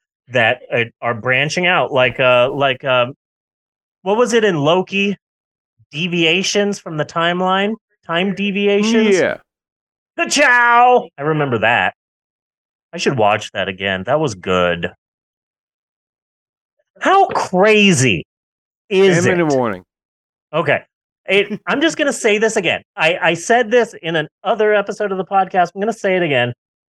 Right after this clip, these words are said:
Speaker 1: How crazy is it that non-Marvel fans know who Moon Knight, Werewolf by Night, and Jennifer Walters are?
Speaker 2: Yeah.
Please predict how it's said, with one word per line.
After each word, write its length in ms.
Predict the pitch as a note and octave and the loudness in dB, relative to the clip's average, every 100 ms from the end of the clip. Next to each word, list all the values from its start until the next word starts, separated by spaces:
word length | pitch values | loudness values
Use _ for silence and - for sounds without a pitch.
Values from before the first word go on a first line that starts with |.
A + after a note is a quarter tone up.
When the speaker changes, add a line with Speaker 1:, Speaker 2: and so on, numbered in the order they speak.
| _ _ _ _ | _ _ _ _
Speaker 1:
How 180 | - D4+ | -4 -2
crazy 720 | D4+ - G3 F#3+ G3+ E3 E3 D3+ | -2 -10 0 2 2 2 2 0
is 160 | C3+ | 0
it 140 | B2+ - _ _ - | -2 -4 _ _ -4
that 260 | D#3+ D3+ | 0 0
non-Marvel 1400 | C#3 C#3+ D3 D#3 G3 A#3 C4+ C#4+ _ E3 F#3 G3 F3 E3+ | 0 0 2 2 2 2 0 -4 _ -4 2 2 2 -2
fans 480 | - D3+ A#2 G2+ - _ _ _ _ _ _ | -4 -6 -4 -6 -12 _ _ _ _ _ _
know 420 | C#3+ D3+ F3 G3 | -4 2 4 2
who 380 | D#3+ F3 C#3+ A#2 _ _ _ _ _ _ _ | 2 0 0 -2 _ _ _ _ _ _ _
Moon 440 | C3+ D3+ F3+ G#3 G#3+ | -6 0 4 4 2
Knight, 340 | G#3+ A3 F3 | 2 2 -2
Werewolf 480 | D#3 E3 E3+ F#3 E3 - | -2 0 2 0 -2 -4
by 160 | E3 | -2
Night, 240 | D3+ D3 C#3+ | 0 0 0
and 100 | B2 | -2
Jennifer 400 | C3 B2 D3+ A#2+ | -2 -2 -4 -2
Walters 440 | G#2 G#2 G#2+ G2 | -2 -2 -6 -6
are? 240 | E2 C#2+ _ _ _ _ _ | -8 -10 _ _ _ _ _
Speaker 2:
Yeah. 160 | B2+ | -16